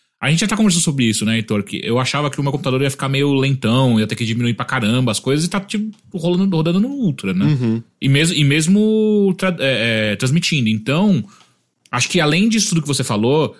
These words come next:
Speaker 1: ele também tem aspecto, aspectos t-, técnicos muito interessantes. Se bem que outro dia eu peguei um bugzinho.
Speaker 2: É, eu, eu peguei vários bugs até agora, tá?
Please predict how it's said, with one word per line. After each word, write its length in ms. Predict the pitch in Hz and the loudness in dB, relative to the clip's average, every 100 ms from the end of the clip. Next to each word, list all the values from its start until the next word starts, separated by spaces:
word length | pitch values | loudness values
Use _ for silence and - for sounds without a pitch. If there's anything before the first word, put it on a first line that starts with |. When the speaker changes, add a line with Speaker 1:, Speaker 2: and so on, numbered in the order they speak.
| _ _ | _ _
Speaker 1:
ele 140 | 131 135 | -4 -2
também 300 | 151 156 190 | 0 2 2
tem 100 | 208 | 2
aspecto, 420 | 165 165 - 123 | 0 -4 -6 -10
aspectos 480 | 104 107 120 - 117 | -6 -6 -6 -4 -6
t-, 140 | - - | -6 -8
técnicos 600 | 135 165 165 123 101 92 | -6 -2 -2 -4 -4 -2
muito 200 | 123 165 | 0 0
interessantes. 600 | 196 202 - 135 101 - | -2 0 0 0 0 -2
Se 140 | - 165 | -2 0
bem 160 | 185 | 0
que 80 | 202 | 0
outro 140 | 202 | 0
dia 120 | 156 160 | 0 0
eu 40 | |
peguei 260 | 170 151 160 | 0 0 2
um 440 | 170 170 165 160 | 2 4 4 2
bugzinho. 540 | 143 151 135 190 175 - - | 2 0 0 0 -2 -4 -2
Speaker 2:
É, 360 | 175 160 151 | 0 2 2
eu, 240 | 160 170 - 143 - | 2 0 -4 -18 -10
eu 80 | 147 | -4
peguei 240 | 170 190 | -2 0
vários 580 | 202 110 139 180 180 143 | -2 -2 -2 0 0 0
bugs 380 | 101 107 95 98 | 0 -2 -2 -4
até 200 | 95 104 | -4 -4
agora, 360 | 98 95 87 | -2 -4 -4
tá? 300 | 85 101 110 | -6 -6 -6